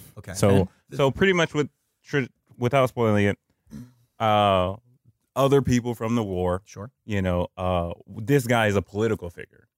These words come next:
Speaker 2: right?
Speaker 1: Right.
Speaker 2: And he's like, "Hey," Gunman's like, "Yo, they're out here taking down Extended. I'm gonna protect you." He was just coming to warn him or whatever. Um, so then that whole situation happens. I won't really say what happened.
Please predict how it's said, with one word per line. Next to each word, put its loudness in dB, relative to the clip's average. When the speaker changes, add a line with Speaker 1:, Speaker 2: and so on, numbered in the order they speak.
Speaker 2:
right? -4
Speaker 1:
Right. -4
Speaker 2:
And -4
he's -2
like, -2
"Hey," 0
Gunman's 0
like, 2
"Yo, 4
they're -2
out 2
here 0
taking -4
down 2
Extended. -2
I'm -8
gonna -6
protect -8
you." -4
He -4
was 0
just -4
coming -2
to -2
warn -4
him -6
or -12
whatever. -10
Um, 0
so -4
then 4
that 2
whole 4
situation -2
happens. -2
I -4
won't 0
really 2
say -6
what -2
happened. -4